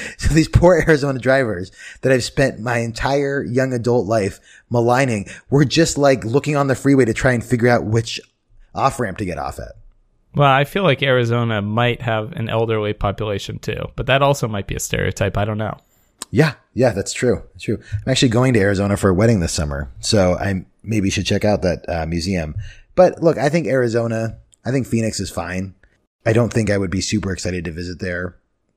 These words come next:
Speaker 1: often. It's not, like, a distasteful place to me, but I'm gonna say three and a half out of ten.
Speaker 2: <sighs> Ouch.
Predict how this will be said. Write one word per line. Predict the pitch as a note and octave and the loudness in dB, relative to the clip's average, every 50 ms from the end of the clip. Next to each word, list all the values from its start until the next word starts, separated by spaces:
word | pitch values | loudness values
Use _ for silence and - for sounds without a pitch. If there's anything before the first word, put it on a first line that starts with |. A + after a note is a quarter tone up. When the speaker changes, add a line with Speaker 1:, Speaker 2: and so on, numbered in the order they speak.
| _ _ - | _ _ -12
Speaker 1:
often. | - F2+ F#2 - A#2 A#2+ C3 C3+ _ _ _ _ _ - | -10 -8 -6 -6 -6 -6 -8 -10 _ _ _ _ _ -10
It's | A#2+ G#2+ - - - | -10 -10 -10 -8 -6
not, | A#2+ G#2+ A2 G#2+ D#2+ | -6 -4 -4 -4 -4
like, | F#2 F#2 - | -6 -6 -6
a | F2+ | -8
distasteful | F2 D#2+ F2+ E2+ - - - F2 E2+ - - F2 | -10 -8 -10 -10 -10 -8 -6 -6 -6 -6 -8 -10
place | D#2 - E2 E2+ - - | -10 -8 -10 -10 -10 -12
to | - D#2+ | -12 -14
me, | C#2 C#2 | -12 -12
but | C2+ D#2+ | -12 -10
I'm | E2+ D#2+ | -12 -10
gonna | D#2+ E2 D#2 | -10 -12 -12
say | - - F#2 D#2 D2+ D2+ D2 C#2+ C#2+ C#2+ D2 D2+ - _ _ _ _ _ | -10 -8 -8 -6 -6 -6 -6 -6 -8 -10 -12 -14 -14 _ _ _ _ _
three | - G#2+ G#2+ | -2 0 0
and | F#2 F2+ | 0 -2
a | |
half | E2 D#2 C#2+ - | -4 -6 -8 -8
out | C2+ C2 | -10 -10
of | - | -12
ten. | - - - - _ - _ _ - | -14 -18 -18 -20 _ -20 _ _ -12
Speaker 2:
<sighs> | - - - - - - - - - - - - | -12 -10 -10 -10 -12 -14 -16 -18 -20 -18 -16 -16
Ouch. | - - - - - - - - - - - | -16 -16 -16 -16 -16 -14 -14 -14 -16 -18 -20